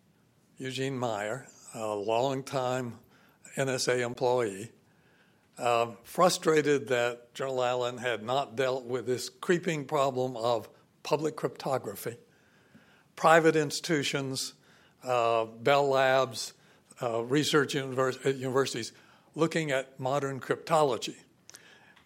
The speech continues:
Meyer's view was that was an exclusive N S A province. And in his view, doing the research violated the basic tenet of eighteen U S Code seven nine eight. So he wrote a letter to the I triple E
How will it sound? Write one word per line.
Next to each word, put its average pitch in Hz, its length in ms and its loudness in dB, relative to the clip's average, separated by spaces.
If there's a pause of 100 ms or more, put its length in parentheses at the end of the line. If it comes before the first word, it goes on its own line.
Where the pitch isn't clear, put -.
(280)
Meyer's 160 360 6
view 143 240 0
was 127 320 4
that 139 220 0
was 127 220 -4
an 117 160 -6
exclusive 143 800 -8
N 131 140 -6
S 117 220 -8
A 113 140 -6
province. 127 600 -10 (1040)
And 127 380 0 (500)
in 127 160 -6
his 139 180 0
view, 135 160 -2
doing 139 300 2
the 139 80 0
research 147 520 4
violated 139 880 4 (540)
the 131 100 0
basic 135 440 2
tenet 156 380 4
of 123 160 4
eighteen 127 420 -2
U 123 160 -2
S 117 120 -6
Code 127 240 0
seven 120 220 2
nine 120 200 0
eight. 143 220 6 (800)
So 175 200 4
he 185 140 6
wrote 175 220 6
a - 20 4
letter 156 320 4
to 139 160 -8
the 127 160 -4
I 131 80 0
triple 135 420 -2
E 98 180 -8